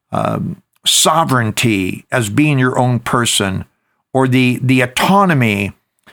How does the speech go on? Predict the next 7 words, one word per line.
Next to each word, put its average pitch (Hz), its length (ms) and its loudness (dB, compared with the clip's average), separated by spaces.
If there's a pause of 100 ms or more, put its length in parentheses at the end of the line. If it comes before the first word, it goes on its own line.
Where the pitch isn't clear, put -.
(260)
of, 120 320 0
of 113 360 -2 (180)
owning 135 640 0 (380)
decisions 120 680 0
and 117 340 -2
making 120 500 0
them? 98 320 -4